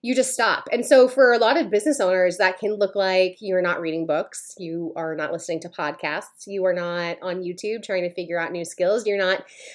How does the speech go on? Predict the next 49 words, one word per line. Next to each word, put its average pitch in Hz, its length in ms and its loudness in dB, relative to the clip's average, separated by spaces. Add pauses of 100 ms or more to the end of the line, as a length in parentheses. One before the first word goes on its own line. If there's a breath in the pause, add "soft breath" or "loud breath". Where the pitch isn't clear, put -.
(120)
attending 294 400 10
webinars, 247 760 8
you're 220 300 0
not, 214 460 2 (200)
uh, 196 420 0
on 208 180 2
coaching 214 380 0
calls, 175 400 0
you're 196 160 0
not 185 220 0
doing 190 220 0
things 185 120 -6
like 180 80 -2
this, 202 180 0
you're 185 140 0
not 175 200 -6
learning. 175 500 -2 (440 loud breath)
And 233 300 2
so 247 240 6
I 233 80 6
kind 226 260 2
of 269 100 8
want 233 220 0
you 214 80 0
to - 60 -10
think 311 180 4
of 240 60 2
it - 120 4
like 202 220 4
after 208 300 4
you 247 200 -2
chop - 500 -4 (100)
with 214 160 0
an 190 160 2
axe 190 720 0 (320)
so - 300 0
many 214 180 4
times, 185 420 -2
eventually 208 460 -2
the 196 260 -4
axe, 190 600 -2
no 202 140 -2
matter 196 160 0
how 202 80 -4
hard 208 220 2
you 190 60 -6
swing 240 260 -4
it, 190 160 0
just, - 180 -16